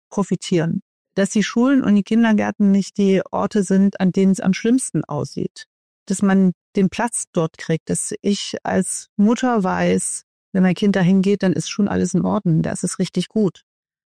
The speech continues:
Ich kann mich noch erinnern, dass wir den Vorschlag gemacht habe, dass die sogenannten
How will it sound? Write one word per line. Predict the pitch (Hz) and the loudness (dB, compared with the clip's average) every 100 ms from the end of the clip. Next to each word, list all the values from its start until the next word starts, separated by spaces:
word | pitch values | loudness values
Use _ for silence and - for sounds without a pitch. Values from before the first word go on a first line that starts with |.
| - | -4
Ich | 185 | -4
kann | 202 202 | 2 4
mich | 190 | 4
noch | 196 | 2
erinnern, | - 190 | 2 2
dass | 190 196 | 2 0
wir | |
den | 180 170 | 0 0
Vorschlag | 208 - 190 | -2 -2 -4
gemacht | 185 180 190 - | 0 -2 -2 -4
habe, | 185 185 | -2 -2
dass | 180 - | -2 -4
die | - | -2
sogenannten | 180 196 208 190 185 - 185 185 | 0 2 2 2 2 2 2 2